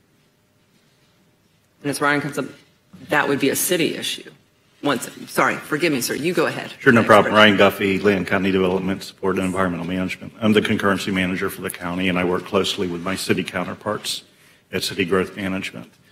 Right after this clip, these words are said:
Speaker 2: Uh, typically, the way concurrency works is, is we do a review at the time of site plan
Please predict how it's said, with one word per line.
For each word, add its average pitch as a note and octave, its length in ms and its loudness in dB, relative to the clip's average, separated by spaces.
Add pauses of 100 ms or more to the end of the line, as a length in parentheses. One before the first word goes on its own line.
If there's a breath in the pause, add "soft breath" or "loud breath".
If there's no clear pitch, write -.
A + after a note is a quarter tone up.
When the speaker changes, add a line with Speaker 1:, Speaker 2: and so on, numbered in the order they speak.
(360 soft breath)
Speaker 2:
Uh, G#2+ 380 8
typically, F3+ 500 8
the G#2+ 100 6
way G2+ 180 6
concurrency G#2 580 -2
works F2+ 400 -2
is, - 240 -8
is - 200 -8
we G2+ 120 -4
do G2+ 260 2
a - 20 4
review F#2+ 480 2
at F#2 120 4
the - 60 -8
time F#2+ 280 -2
of - 80 -8
site - 340 -4
plan F2 380 -10